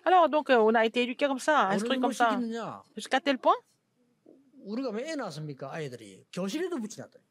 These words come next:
Speaker 1: Et c'était des slogans dans chaque, euh, classe.
Speaker 2: 많이 낳지 말라고.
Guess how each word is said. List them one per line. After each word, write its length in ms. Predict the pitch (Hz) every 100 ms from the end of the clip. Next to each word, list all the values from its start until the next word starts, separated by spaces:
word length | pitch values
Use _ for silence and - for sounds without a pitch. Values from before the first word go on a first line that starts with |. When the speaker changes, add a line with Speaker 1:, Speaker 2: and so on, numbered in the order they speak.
| -
Speaker 1:
Et 220 | 233 247
c'était 300 | 226 277 302
des 120 | 247
slogans 440 | - 320 330 349 277
dans 260 | 220 208
chaque, 340 | 196 330 - -
euh, 160 | 208 202
classe. 360 | - 359 - - 143 - _ _ _ _ _ 285 _ _ 294 320 _ _ 403 403 _ _ _ _
Speaker 2:
많이 220 | 147 185
낳지 200 | 233 202
말라고. 640 | 226 240 185 175 202 92